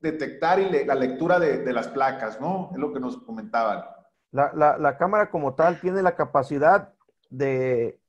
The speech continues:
Speaker 2: captar la placa en movimiento, almacenarla en una base de datos y el uso que se le puede dar es, es, es, es variado. Una es con una lista negra en la que incluso se puede,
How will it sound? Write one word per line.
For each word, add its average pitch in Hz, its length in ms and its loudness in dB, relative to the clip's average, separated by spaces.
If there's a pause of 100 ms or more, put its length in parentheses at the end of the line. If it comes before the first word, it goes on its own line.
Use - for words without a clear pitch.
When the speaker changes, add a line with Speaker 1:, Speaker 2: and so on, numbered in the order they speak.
(120)
Speaker 2:
captar 160 440 0
la 139 500 4
placa 175 280 2
en 165 80 0
movimiento, 160 760 -2 (840)
almacenarla 151 960 0
en 131 100 -8
una 151 160 -2
base 156 240 0
de 151 100 4
datos 185 500 2
y 151 120 -4
el 151 100 -2
uso 175 160 -8
que - 80 -6
se 147 100 -4
le 143 100 -2
puede 165 300 2
dar 170 320 6
es, - 500 -6
es, 135 240 -8
es, 135 340 -10
es 139 160 -6
variado. 139 460 -2 (300)
Una 170 300 2
es 185 220 0
con 143 200 -4
una 165 180 0
lista 156 600 0 (680)
negra 185 600 0
en 143 180 -6
la 139 180 -4
que 139 520 -6
incluso 143 400 -8
se 160 120 0
puede, 151 640 0